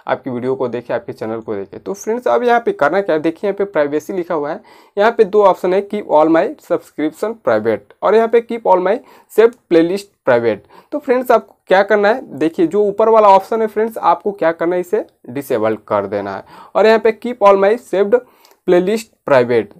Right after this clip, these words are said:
तो फ्रेंड्स, इसको आपको कुछ नहीं करना है, इसको ऐसे ही रहने देना है। अब आपको करना क्या है फ्रेंड्स, यहाँ पे देख सकते हैं हमारा हो चुका है। अब आपको simply यहाँ से बैक आ जाना है।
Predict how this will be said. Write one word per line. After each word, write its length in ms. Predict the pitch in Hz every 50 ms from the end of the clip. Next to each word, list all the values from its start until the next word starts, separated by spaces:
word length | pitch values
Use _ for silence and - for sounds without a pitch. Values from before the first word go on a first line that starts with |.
| _ -
तो 100 | 208 214
फ्रेंड्स, 380 | 214 - 247 240 254 247 247
इसको 400 | 247 233 226 214 214 - - 240
आपको 340 | 233 220 208 214 - - 240 233
कुछ 280 | - - 175 - -
नहीं 120 | 196 196 196
करना 240 | 196 196 190 190
है, 100 | 202 208
इसको 320 | 196 170 - _ - 196 196
ऐसे 260 | 185 175 170 175 175
ही 60 | 180
रहने 260 | 180 185 175 175 175
देना 220 | 165 - 165 170 175
है। 100 | 196 208 - - - - -
अब 140 | - 233 254
आपको 240 | 247 240 - 247 247
करना 300 | 247 - 165 170 202 220
क्या 140 | 220 226
है 60 | 208 202
फ्रेंड्स, 280 | 202 214 226 226 226
यहाँ 140 | 220 214 214
पे 120 | 208 214
देख 200 | 190 165 202 202
सकते 240 | 202 220 - _ 220
हैं 120 | 220 220 214
हमारा 240 | 196 185 180 175 160
हो 160 | 151 165 175 175 -
चुका 220 | 196 180 - 180 180
है। 120 | 190 - - - - - _
अब 140 | - 175 185
आपको 240 | 196 190 190 208 202
simply 360 | 202 196 190 190 185 - 208
यहाँ 160 | 214 208 202
से 140 | 196 196 233
बैक 400 | 214 165 - 151 135 139 139 139
आ 60 | 123 110
जाना 220 | 110 107 107 107
है। 160 | 101 98 98